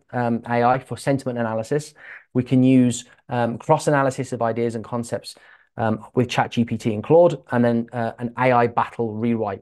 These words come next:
So I'm gonna show you how you can use one A I tool to rewrite one, another piece of A I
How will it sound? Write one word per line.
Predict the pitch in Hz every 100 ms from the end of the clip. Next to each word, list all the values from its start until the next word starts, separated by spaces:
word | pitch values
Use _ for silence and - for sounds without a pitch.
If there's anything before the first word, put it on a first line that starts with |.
| -
So | 120
I'm | 113
gonna | 113
show | 110 127
you | 117
how | 113
you | 117 107
can | 113
use | 113 107
one | 123 147
A | 139 127
I | 120 120 _ _ _ _
tool | - 139 113
to | - 120 113
rewrite | 120 135 127 120 113 - _ _ _ _ _ _
one, | 127 120 120 127
another | 123 123 123 120
piece | _ 127 120
of | 117
A | 113 107
I | 107